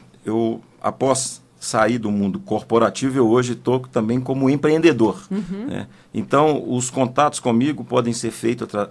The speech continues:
Speaker 1: feitos através do meu e-mail, que é M V, desculpa, marcosvinicius arroba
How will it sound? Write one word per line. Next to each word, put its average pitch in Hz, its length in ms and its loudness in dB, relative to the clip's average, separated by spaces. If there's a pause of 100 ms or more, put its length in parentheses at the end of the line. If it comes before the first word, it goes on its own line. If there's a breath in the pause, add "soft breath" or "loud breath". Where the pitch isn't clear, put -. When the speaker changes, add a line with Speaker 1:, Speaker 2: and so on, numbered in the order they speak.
(100)
Speaker 1:
feitos 113 300 -2
através 104 440 -2
do 101 80 -8
meu 101 380 -4 (100)
e-mail, 107 500 0 (380 soft breath)
que 110 240 0
é 101 240 2 (1040)
M 151 360 0
V, 110 420 0 (760)
desculpa, - 460 -2
marcosvinicius 117 1400 -2 (440 soft breath)
arroba 101 720 -2